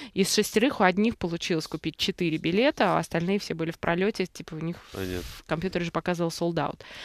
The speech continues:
Speaker 1: Вот, при этом стоимость билетов была на открытие пятьдесят тысяч рублей за билет, а, соответственно, на закрытие тридцать семь, самый дешевый.
Speaker 2: Обалдеть.
Speaker 1: Вот, а,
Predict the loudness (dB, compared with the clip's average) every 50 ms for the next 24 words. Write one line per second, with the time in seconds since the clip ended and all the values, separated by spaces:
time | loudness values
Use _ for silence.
0 | -12 -12 -12 -4 0 2 2 4 6 4 4 4 2 2 4 4 4 4 4 2
1 | 2 2 2 2 2 0 -2 0 2 4 4 6 4 4 4 2 2 0 0 -2
2 | -2 0 0 0 0 -2 -2 -2 -2 -2 0 -2 0 0 0 0 0 0 -2 -2
3 | -2 -4 -6 -8 -8 -6 -4 -2 -2 0 2 2 2 2 2 0 0 0 0 2
4 | 2 2 0 0 -2 -2 -2 0 0 0 0 0 -2 -2 0 0 -2 0 -2 -2
5 | 0 0 0 0 0 0 0 0 0 -2 -4 -2 -2 -2 -2 -2 -4 -6 -8 -8
6 | -12 -14 -14 -16 -16 -16 -16 -16 -16 -16 -18 -18 -14 -12 -10 -8 -6 -6 -6 -6
7 | -8 -12 -16 -16 -18 -18 -18 -18 -16 -12 -2 2 4 4 4 4 0 -4 _ 2
8 | 4 6 6 8 8 8 8 6 6 6 6 6 6 4